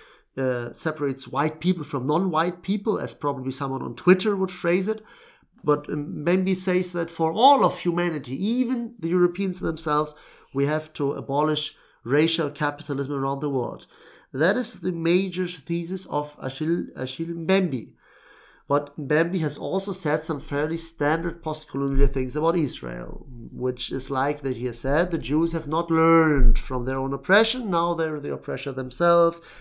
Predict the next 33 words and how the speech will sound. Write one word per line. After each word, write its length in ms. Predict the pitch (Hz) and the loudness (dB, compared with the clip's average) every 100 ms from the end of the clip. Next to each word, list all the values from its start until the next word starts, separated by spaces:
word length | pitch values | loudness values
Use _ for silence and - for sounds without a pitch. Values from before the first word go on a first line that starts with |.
| - - | -18 -6
He 140 | 135 | -2
has 140 | 135 | -2
compared 440 | 131 120 117 135 131 | -4 -12 -6 -4 -4
Israel 400 | 139 127 127 123 | -2 10 10 10
to 140 | 127 | 4
the 100 | 120 | -6
apartheid 580 | 127 - 180 190 185 170 | -4 2 4 4 0 -4
regime 320 | 156 143 143 | -6 -4 -4
in 60 | 123 | -6
South 280 | 120 117 - | -8 -8 0
Africa, 720 | 160 160 160 - 143 139 139 - - - - - - - | 0 0 -8 -4 -4 -4 -8 -16 -20 -20 -20 -20 -20 -8
and 240 | 131 131 | -4 -4
he 200 | 123 139 | -4 -2
has 220 | 131 127 | 0 0
made, 380 | 123 127 131 127 | -2 -2 -2 -4
uh, 340 | - 123 120 120 | -4 -2 -4 -6
he 180 | 117 | -4
has 120 | 127 - | -4 -2
said 320 | 139 135 135 | -2 -2 -2
that 300 | 131 123 - _ - - - - | -4 -6 -10 _ 2 6 6 4
in 440 | 127 127 120 - - | -2 -2 -6 -10 -4
Israel 460 | 170 147 143 139 135 | -2 6 6 6 2
there's 360 | 131 127 - | 0 -2 -6
the 180 | - 131 | -6 2
element 400 | 139 143 135 131 | 6 6 6 -4
of 260 | 131 - - | -6 4 4
the 360 | 123 120 117 - _ - _ - - | 4 -4 -10 -16 _ -20 _ -20 -12
vengeful 1160 | 123 120 180 190 156 - - - - 139 131 113 113 | -4 4 6 6 2 0 -2 -4 0 2 2 2 2
God 500 | 117 143 143 98 - | 4 2 2 0 -8
of 160 | - - | -12 -6
the 100 | 143 | -2
Old 280 | 151 147 143 | 2 0 0
Testament, 760 | 147 139 139 123 113 - - | -2 -2 -4 -8 -12 -18 -20